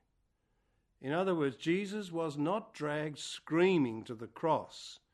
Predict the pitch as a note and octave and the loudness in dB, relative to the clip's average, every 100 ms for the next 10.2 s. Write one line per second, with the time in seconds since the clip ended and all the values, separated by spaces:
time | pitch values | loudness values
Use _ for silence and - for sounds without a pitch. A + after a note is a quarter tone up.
0 | _ _ _ A#2 A#2+ E3 F#3 - F#3+ E3 | _ _ _ -10 0 2 2 0 -4 -4
1 | C#3+ C3 C3 D3 G#3 A3+ - _ _ _ | -2 2 4 4 0 -4 -14 _ _ _
2 | _ _ _ - A#2+ B2+ C#3 D#3+ D#3+ - | _ _ _ -8 -4 -2 2 2 0 -6
3 | _ - C#3+ B2+ D3 D#3 C#3+ A2+ _ - | _ -20 -16 -4 2 2 2 -6 _ -2
4 | D3+ C#3+ B2 B2+ F3+ G#3+ _ _ _ _ | 2 4 4 0 -2 -6 _ _ _ _
5 | _ _ - C3+ C3 C#3 C#3+ C#3+ C3+ C3 | _ _ -4 -2 2 2 4 2 0 -2
6 | - D3 C#3+ C#3 C3 B2 A#2+ B2 A#2 C3+ | 0 0 2 2 0 -4 -6 -10 -2 0
7 | C3+ B2+ A#2+ B2+ B2 B2 D#3+ A#2 D#3 D3 | 0 -2 -4 -6 -6 -6 -4 -4 -2 -2
8 | A2+ A#2+ F3+ - - _ C3+ F3 G#3+ G3 | 0 -2 -4 -10 -20 _ 2 6 8 8
9 | D3+ C3 A#2+ D#3+ C#3 - C#3 B2+ B2+ C#3+ | 6 2 0 2 2 0 -6 -4 -2 0
10 | C#3+ C#3 | 0 -2